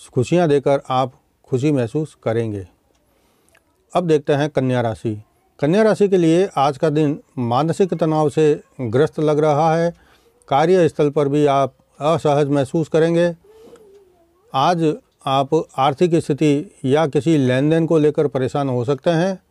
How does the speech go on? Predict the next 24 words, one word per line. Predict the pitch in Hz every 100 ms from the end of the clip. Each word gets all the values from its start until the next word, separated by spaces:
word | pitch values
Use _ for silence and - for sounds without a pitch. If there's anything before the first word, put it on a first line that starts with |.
| _ _ _ _
किसी | 131 175
का | 170 165
अपमान | 135 143 147 147 131
न | 135
करें | 156 165 175 180 151
और | 143 135
न | 139
ही | 151 156
आज | 139 139
किसी | 127 131 135
से | 135
उलझे | 135 117 117 160 185 _ _ _ _
तो | - 156 156
आज | 127 131
आपका | 127 127 131
दिन | 123 135 123 - _ _ _ _ _ -
साधारण | 123 117 139 131 143 _ _ 117
बीत | 117 113
जाएगा। | 104 98 98 98 90 _ _ _ _ _ _ _ _ _ _
अब | 170
देखते | 156 147 151
हैं | 135 151
तुला | 143 131
राशि। | 123 113 - 110